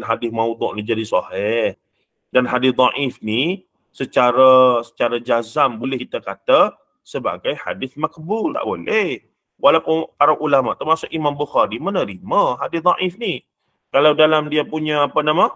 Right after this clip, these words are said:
um, dia punya Al-Adabul Mufrad tu, banyaklah hadis daif dalam tu. Sebab itu bab adab, bukan bab hukum hakam dan bab akidah. Maka Imam, Imam, apa nama, Bukhari pun menerima.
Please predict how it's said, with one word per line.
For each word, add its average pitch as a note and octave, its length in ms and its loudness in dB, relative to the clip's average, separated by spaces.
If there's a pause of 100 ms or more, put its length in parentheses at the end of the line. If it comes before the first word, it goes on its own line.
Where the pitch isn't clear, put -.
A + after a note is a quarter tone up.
(680)
um, B2+ 720 4
dia C3+ 200 -6
punya C3 680 -2
Al-Adabul D3 640 -2
Mufrad D3 480 -4
tu, G2+ 120 -12
banyaklah D3 440 -4
hadis A2+ 200 -6
daif G#2 320 -8
dalam G3+ 280 -4
tu. F#3+ 240 -6
Sebab - 280 -4
itu - 160 -6
bab D#3+ 280 -2
adab, F#3+ 360 2 (400)
bukan C#3+ 320 -2
bab C3+ 120 2
hukum D3 320 -4
hakam D3+ 320 -2
dan D3 120 0
bab D3 160 0
akidah. G3 640 2 (460)
Maka - 240 -8
Imam, F#3 380 -2 (420)
Imam, C#3 380 0
apa C3 200 0
nama, B2+ 300 -2
Bukhari B2+ 460 0
pun A#3 180 -10
menerima. G#3+ 720 -2